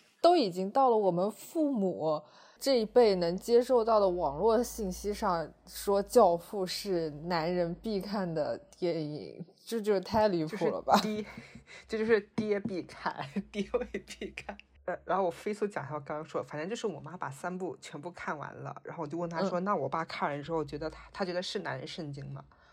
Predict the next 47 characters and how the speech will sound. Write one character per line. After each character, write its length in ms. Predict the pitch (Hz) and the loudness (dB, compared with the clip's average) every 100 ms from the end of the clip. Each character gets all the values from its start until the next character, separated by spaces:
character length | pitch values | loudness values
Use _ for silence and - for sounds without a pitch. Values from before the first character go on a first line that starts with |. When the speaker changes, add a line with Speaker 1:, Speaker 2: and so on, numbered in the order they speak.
| - _ | -20 _
Speaker 2:
我 60 | |
妈 220 | 160 151 160 | -14 -12 -12
就 140 | 147 | -14
说 280 | 143 - - 202 _ | -12 -16 -18 -20 _
，“你 100 | 185 | -12
爸 160 | 160 208 | -8 -8
这 100 | 202 | -6
个 60 | 175 | -8
人 100 | 170 | -6
正 160 | 226 | -6
常 160 | 202 143 | -6 -6
都 80 | 147 | -8
没 80 | 147 | -8
有 140 | 139 | -6
耐 180 | 156 143 | -6 -6
心 200 | 139 143 | -8 -12
看 200 | - 143 | -12 -10
东 220 | 131 123 | -10 -12
西 220 | - - | -16 -18
的， 120 | - - _ - | -20 -20 _ -8
电 140 | 180 | -6
影 100 | 131 | -6
这 100 | 165 | -8
么 80 | 175 | -8
长， 280 | - - - _ | -10 -12 -14 _
还 100 | - | -14
三 300 | 139 165 143 | -8 -6 -6
部， 100 | 139 302 | -8 -10
Speaker 1:
<laughs> 300 | - 262 254 | -8 -6 -2
Speaker 2:
老 160 | 262 302 | 2 4
教 80 | - | 4
父 140 | 359 | 4
没 160 | 339 - | 2 0
死， 320 | - - - - | -4 -16 -20 -10
你 140 | 151 | -8
爸 160 | 143 151 | -4 -2
就 100 | 160 | -2
不 100 | 147 | -2
看 300 | - 151 147 | 0 2 2
了。” 100 | 156 - - _ _ _ | -2 -4 -18 _ _ _
<laughs> 1900 | - - - 480 - - - 330 - - - - 370 - _ _ - - - | -4 -4 -2 -6 -6 -16 -8 -6 -6 -10 -12 -2 -2 -2 _ _ 0 0 4
我 140 | 392 339 - | 4 4 2
当 160 | 302 381 | 0 0
时 260 | - 302 247 - - | -4 -2 -4 -4 -10
笑 480 | - - - 254 185 | -10 -8 -2 0 -2
死 360 | 208 - - 196 | -4 -12 -12 -10
了。 480 | 185 202 185 - | -6 -4 -4 -6